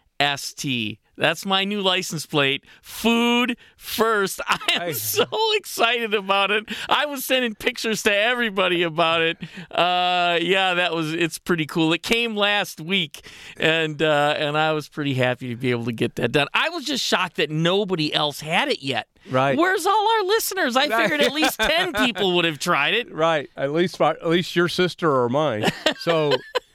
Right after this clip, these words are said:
Speaker 1: <laughs>
Speaker 2: yeah, that's the truth, Jerry. That's a great, that's a great thing. And, you know, and it's not just talk, right? It's not just the name of the show. We actually really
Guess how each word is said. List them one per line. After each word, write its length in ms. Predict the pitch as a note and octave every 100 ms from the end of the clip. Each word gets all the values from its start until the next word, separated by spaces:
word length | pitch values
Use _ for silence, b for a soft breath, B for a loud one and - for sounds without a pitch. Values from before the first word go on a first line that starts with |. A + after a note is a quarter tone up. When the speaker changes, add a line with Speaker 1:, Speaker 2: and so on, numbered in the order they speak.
| B4+
Speaker 1:
<laughs> 440 | _ C5+ - C4
Speaker 2:
yeah, 300 | E3 E3+ C#3+
that's 300 | D3 F#3+ -
the 100 | D3
truth, 380 | - F3 D#3+ -
Jerry. 340 | C#3+ C3+ C3+ C#3
That's 280 | E3+ F3+
a 40 | D#3
great, 400 | C#3+ D3 D3+ C#3+
that's 240 | D#3 D3+
a 60 | D#3
great 320 | C#3 C3+ C#3+
thing. 360 | D3 B2+ A#2 A#2+
And, 400 | C#3 C#3 C#3 D#3 -
you 100 | G#3
know, 320 | F3+ F3 -
and 180 | - D#3+
it's 180 | E3+ -
not 200 | G3 G#3
just 240 | F#3+ F3+ -
talk, 400 | G3 D#3 G#2+ C3+
right? 300 | C#3 F#3 -
It's 240 | D3 -
not 160 | D#3 D#3
just 240 | D#3 -
the 80 | D#3
name 240 | D#3 D#3
of 80 | D#3+
the 80 | D3
show. 240 | - D#3
We 160 | D3+ C#3+
actually 440 | C3 B2 - B2+
really 340 | B2 B2 A#2+